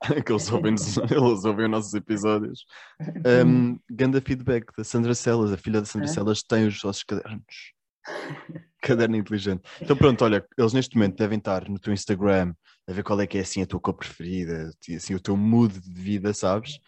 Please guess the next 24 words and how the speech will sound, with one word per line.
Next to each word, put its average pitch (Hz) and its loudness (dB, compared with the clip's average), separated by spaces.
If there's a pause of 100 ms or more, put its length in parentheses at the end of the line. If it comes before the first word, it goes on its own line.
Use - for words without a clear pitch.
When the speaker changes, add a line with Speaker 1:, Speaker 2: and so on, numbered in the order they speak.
Speaker 2:
Ok. 147 -12
Speaker 1:
<laughs> 160 2
Que 131 4
é 131 2
para 113 0
eles 113 4
escolherem 110 2
a 104 -2
cor 107 0
do 104 0
teu 107 -2
caderno 107 0 (380)
e 101 -10
quando 113 2
eles 113 4
te - -4
Speaker 2:
Ok. 113 2
Speaker 1:
enviarem 104 0
o - -2
Speaker 2:
Hum. 90 -8
Speaker 1:
caderno, 101 2 (520)
envias-me 98 -2
fotografia. 101 -4 (480)
Speaker 2:
Tá 160 2